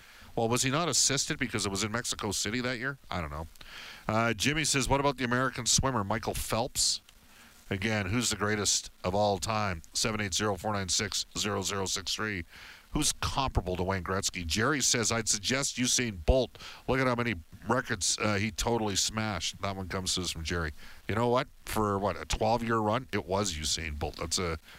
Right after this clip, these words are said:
great one. Leafs fan in Oilers Nation says, "Wayne was truly great, but I believe Gordie Howe was better. He won cups, scoring titles, and he was the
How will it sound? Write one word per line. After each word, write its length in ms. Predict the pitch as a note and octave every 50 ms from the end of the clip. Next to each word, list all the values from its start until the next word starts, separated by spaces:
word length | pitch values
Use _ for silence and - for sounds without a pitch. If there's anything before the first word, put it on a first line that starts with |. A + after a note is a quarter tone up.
| - -
great 240 | - G2 F#2+ G2+ E2
one. 240 | E2 E2+ D#2 C2+ - - - - - - - - - - - - - - - - - - - - - - - - - - - - - - - - - -
Leafs 560 | G2 G#2 A#2+ D3+ F3+ G#3 G#3 - - - - -
fan 420 | - - - D3 C#3+ C#3+ D3 D3 C3+
in 100 | B2 A#2
Oilers 420 | B2 C3 C3 B2+ B2 A2 G#2+ A2
Nation 360 | A2+ A#2 B2+ C3+ - - B2
says, 260 | A2+ - B2+ A#2 G2+ G2
"Wayne 240 | A#2 C3 C#3+ C#3
was 140 | C3 A2 -
truly 280 | - - C3 C3 A#2+ A2
great, 300 | G2+ A2 A#2 B2+ A#2+ -
but 100 | A2 A2
I 80 | A2+
believe 340 | A2 G2+ G#2+ A2 A2+ G2+ F#2
Gordie 280 | F#2 G#2 G#2+ A2 A2 G2+
Howe 200 | F2+ F2+ G2+ G#2
was 180 | G2 F2+ E2 -
better. 340 | - G2 G#2+ A2 G#2+ G2 - - - - - - -
He 140 | - - B2+
won 260 | A#2+ A#2 A#2 A2 G#2
cups, 380 | F#2+ F2 G#2 B2 B2+ C3 - -
scoring 380 | - - - A#2 A#2 A#2 A2+ G#2+
titles, 380 | - A2 A2 A2 A2+ G#2 G2+
and 100 | G#2 F#2+
he 60 | F#2+ F#2
was 180 | F#2 F2 E2
the 160 | E2 F#2 F#2